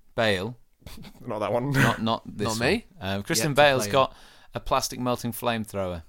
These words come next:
Speaker 2: Pretty good.
Speaker 1: And,
Speaker 3: Oh, dear.
Speaker 1: and should I choose Ben now, or?
Speaker 2: Let, let Christian
Speaker 1: All right.
Speaker 2: counter that.
Speaker 3: Uh, Adam West, thankfully, 'cause you know his slew of gadgets,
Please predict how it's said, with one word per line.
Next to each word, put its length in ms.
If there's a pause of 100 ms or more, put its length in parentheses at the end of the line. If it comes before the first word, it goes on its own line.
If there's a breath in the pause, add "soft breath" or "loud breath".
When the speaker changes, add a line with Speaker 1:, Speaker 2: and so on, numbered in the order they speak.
(840)
Speaker 2:
Pretty 220
good. 260
Speaker 1:
And, 520
Speaker 3:
Oh, 120
dear. 340
Speaker 1:
and 260
should 120
I 60
choose 320
Ben 260
now, 280
or? 340 (180)
Speaker 2:
Let, 280
let 200
Christian 500
Speaker 1:
All 80
right. 60
Speaker 2:
counter 180
that. 160 (220)
Speaker 3:
Uh, 200
Adam 300
West, 260
thankfully, 600
'cause 200
you 80
know 180
his 200
slew 400
of 140
gadgets, 640